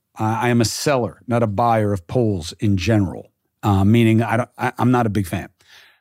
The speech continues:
Am I shocked by what we are told they're saying right now? No. Why? Biden doesn't make a good case for himself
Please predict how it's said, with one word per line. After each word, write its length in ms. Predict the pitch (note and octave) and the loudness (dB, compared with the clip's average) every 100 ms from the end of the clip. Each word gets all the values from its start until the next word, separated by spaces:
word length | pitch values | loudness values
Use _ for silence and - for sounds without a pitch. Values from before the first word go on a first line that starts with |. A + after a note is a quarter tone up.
| _ | _
Am 140 | C#3 C#3 | 0 0
I 80 | C#3+ | 0
shocked 560 | - D#3+ E3 E3 C#3 | -2 0 0 -2 -2
by 280 | B2+ B2 B2 | 0 0 0
what 320 | A#2+ B2+ - _ _ | 0 -2 -4 _ _
we 220 | B2 B2+ B2 | -2 2 2
are 100 | A2 | 2
told 320 | - C#3+ B2+ | 0 2 2
they're 140 | B2 | 0
saying 360 | A2 D3 D3 D#3 | 0 0 2 2
right 180 | D#3+ E3+ | 2 0
now? 300 | E3+ F3 F3+ | 0 0 0
No. 600 | B2 A#2+ A#2 A2+ G2 - _ _ | 2 4 4 4 2 -8 _ _
Why? 340 | A2 A#2 E2+ - - - - - | -2 -2 -2 -12 -20 -20 -20 -10
Biden 540 | A#2+ B2 C#3+ D#3 D#3 C#3+ | -4 0 0 0 0 0
doesn't 300 | D3 C3 B2+ | 0 0 0
make 200 | B2+ B2 | -2 -2
a 40 | |
good 240 | A2+ B2 A2 | 0 -2 0
case 240 | B2+ A2+ | -2 -2
for 100 | A2+ | -4
himself 460 | E2 - F2 - | -8 -10 -12 -18